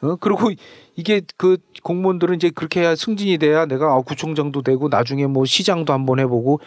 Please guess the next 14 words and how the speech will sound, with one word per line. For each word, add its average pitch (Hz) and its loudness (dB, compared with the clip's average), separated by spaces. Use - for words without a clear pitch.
도지사도 143 0
한번 123 0
해보고 120 0
하는데, 139 2
이놈의 233 2
선거로 247 2
다 185 -4
뽑아놓으니까, 190 2
어? 156 -6
개나 220 2
소나 220 2
뭐, 214 0
어? 190 -4
뭐 185 4